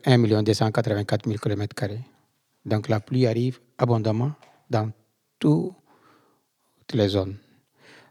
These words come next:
D'où la biodiversité, non seulement qui est impactée par l'exploitation,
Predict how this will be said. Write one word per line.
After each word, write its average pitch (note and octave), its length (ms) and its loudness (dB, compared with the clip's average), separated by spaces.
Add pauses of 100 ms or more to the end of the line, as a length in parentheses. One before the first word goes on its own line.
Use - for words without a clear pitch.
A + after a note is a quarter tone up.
(220)
D'où D#3+ 320 6
la A#2+ 140 6
biodiversité, C3 880 4 (920)
non B2 220 4
seulement A2+ 420 2
qui A#2 200 2
est B2+ 120 4
impactée A#2 440 4
par A2+ 320 4 (220)
l'exploitation, A#2+ 880 0